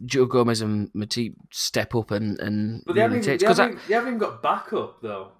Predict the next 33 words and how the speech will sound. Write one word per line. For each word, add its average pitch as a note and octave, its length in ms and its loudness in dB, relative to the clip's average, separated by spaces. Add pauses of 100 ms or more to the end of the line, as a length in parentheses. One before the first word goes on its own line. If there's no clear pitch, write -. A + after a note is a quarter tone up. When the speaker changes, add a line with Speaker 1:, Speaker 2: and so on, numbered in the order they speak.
(160)
Speaker 2:
They E3 60 -8
haven't F#3+ 140 -8
got - 80 -6
a - 60 -12
kid. G3 200 -2
Speaker 1:
No. A#2 220 2 (200)
Speaker 2:
Or, C#3 200 -6
like, B2+ 360 -6
Speaker 1:
No. A2+ 220 -2
Speaker 2:
well, D3 100 -10
they, D3+ 80 -16
they F3 140 -4 (320)
probably C#3+ 180 -6
have C#3+ 120 -6
got - 180 -12
kids - 300 -14
that A2+ 260 -16
could A#2+ 180 -14
fit A#2 200 -12
in B2 160 -12
there, G#2 260 -10
but, G#2+ 260 -12 (800)
and C3+ 160 -6
I B2 60 -4
think E3+ 200 -8
Fabinho C3+ 500 -6
could A2 160 -12
drop A#2+ 240 -8
in A2 100 -10
there A2 260 -8
as G#2+ 120 -12
well, A#2 160 -8
potentially, A#2 760 -14